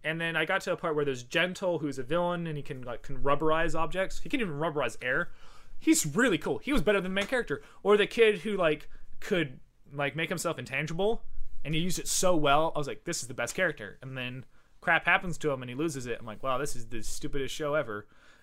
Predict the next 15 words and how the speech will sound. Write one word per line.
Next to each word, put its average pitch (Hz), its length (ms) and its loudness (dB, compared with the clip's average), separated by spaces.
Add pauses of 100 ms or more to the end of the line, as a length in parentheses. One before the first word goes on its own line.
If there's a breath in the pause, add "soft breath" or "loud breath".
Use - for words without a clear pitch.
And 180 120 -2
it's 208 80 0
just 254 120 -4
like, 226 120 -2
I 214 80 4
don't 277 100 0
like 208 160 -2
Deku. 175 320 0 (720)
I - 60 0
just 208 220 -2
don't 214 200 8
like 196 220 2
the 156 60 -6
main 151 160 -2
character. - 360 -4